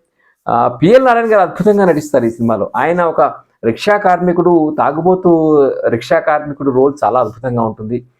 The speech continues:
అంటే హ్యూమర్, అంటే గమ్మత్తైనట్టు హ్యూమర్ ఆయన పండిస్తారు. ముఖ్యంగా ఒక సీన్‌లో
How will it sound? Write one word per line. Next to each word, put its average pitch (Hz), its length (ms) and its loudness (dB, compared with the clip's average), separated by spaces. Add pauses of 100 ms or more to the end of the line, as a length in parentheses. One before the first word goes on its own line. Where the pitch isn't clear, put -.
(360)
అంటే 143 120 0
హ్యూమర్, 175 460 0 (340)
అంటే 196 520 2 (180)
గమ్మత్తైనట్టు 208 560 -2
హ్యూమర్ 196 400 2
ఆయన 190 120 0
పండిస్తారు. 160 560 -2 (480)
ముఖ్యంగా 202 320 0
ఒక 185 160 -2
సీన్‌లో 196 800 0